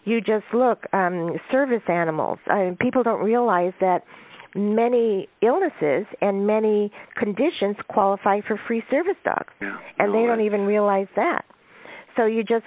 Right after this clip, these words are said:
Speaker 1: go there, you look, you find the information, and there's,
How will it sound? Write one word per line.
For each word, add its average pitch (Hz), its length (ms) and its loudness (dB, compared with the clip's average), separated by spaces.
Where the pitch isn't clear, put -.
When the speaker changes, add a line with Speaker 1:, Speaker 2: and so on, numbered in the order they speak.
Speaker 1:
go 196 240 4
there, 226 260 2
you 202 240 0
look, 185 340 2
you 202 140 -2
find 196 240 2
the 185 120 2
information, 185 760 -2
and 208 200 0
there's, 220 260 2